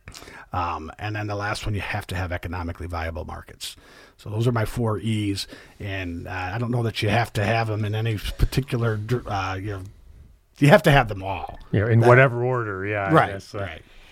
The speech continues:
Speaker 2: So, Tom, I mean, as we wrap up, just what would you like people to know again about Shupan and, and just encourage people to recycle more and, and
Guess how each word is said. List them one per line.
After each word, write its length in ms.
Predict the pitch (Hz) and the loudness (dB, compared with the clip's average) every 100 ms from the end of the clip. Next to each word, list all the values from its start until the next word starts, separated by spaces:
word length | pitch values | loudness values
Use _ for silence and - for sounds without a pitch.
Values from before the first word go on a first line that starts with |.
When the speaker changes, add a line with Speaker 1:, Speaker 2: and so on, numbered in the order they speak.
| - | -4
Speaker 2:
So, 200 | - 170 | 8 8
Tom, 380 | - 180 190 185 | 12 10 10 6
I 100 | 196 | 4
mean, 320 | 170 165 160 | 4 6 8
as 160 | 156 131 | 8 8
we 140 | 151 | 6
wrap 360 | 139 156 156 160 | 6 6 6 4
up, 140 | 156 | 4
just 200 | 151 - | 2 4
what 120 | 151 | 6
would 140 | 147 131 | 6 6
you 80 | |
like 240 | 131 139 131 | 6 6 6
people 280 | 139 - 120 | 4 6 6
to 80 | 120 | 8
know 260 | 123 127 | 10 10
again 240 | 113 127 127 | 8 4 4
about 220 | 113 113 | 2 0
Shupan 640 | - 139 139 131 131 131 | 2 2 4 4 4 4
and, 140 | 117 113 | 4 4
and 220 | 113 107 | 4 6
just 200 | 127 - | 6 8
encourage 560 | 123 - 139 143 127 | 8 8 8 8 6
people 280 | - 123 120 | 4 2 2
to 120 | - | 0
recycle 600 | 113 113 - 120 123 101 | 2 2 4 6 6 2
more 260 | 95 92 90 | 2 2 2
and, 200 | 95 104 | 0 -2
and 240 | 107 95 | -2 -2